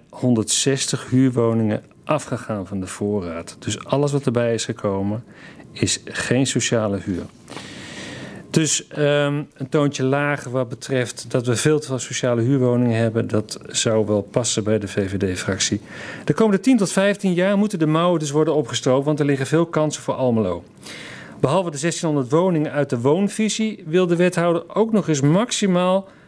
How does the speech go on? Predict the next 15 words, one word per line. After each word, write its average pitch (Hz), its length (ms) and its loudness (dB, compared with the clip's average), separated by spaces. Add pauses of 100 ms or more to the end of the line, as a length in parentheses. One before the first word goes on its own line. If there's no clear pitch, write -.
(480)
nou 151 160 4
ja, 143 160 0
duizend 160 500 0
tot 156 260 -2
maximaal 156 400 2
vijftienhonderd 156 640 0
nieuwe 165 280 6
woningen 143 460 4
uit 135 200 0
de 135 80 0
ruif 135 560 0
van 131 280 0
de 127 80 2
regionale 127 640 2
woonagenda. 107 760 0